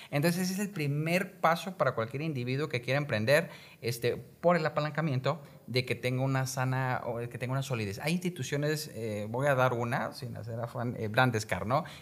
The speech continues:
Que desde que tienes dieciocho años te da mil pesos de crédito, ¿sí? Y esos mil pesos de crédito tú los puedes utilizar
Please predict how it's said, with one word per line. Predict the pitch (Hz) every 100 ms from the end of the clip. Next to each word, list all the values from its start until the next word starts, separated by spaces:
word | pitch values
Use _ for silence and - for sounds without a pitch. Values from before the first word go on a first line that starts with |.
| -
Que | - 117 113 113
desde | 120 117
que | 123
tienes | 139 160
dieciocho | 131 151 147
años | 156 175 180 - -
te | -
da | 131
mil | 143 135
pesos | 131 123
de | 110
crédito, | 110 90 - - - _
¿sí? | - 127 175 - -
Y | 151
esos | 170 190
mil | 202
pesos | 202 196 196
de | 190
crédito | 185 180 185
tú | 185
los | 185
puedes | 185 180
utilizar | 180 160 139 151 131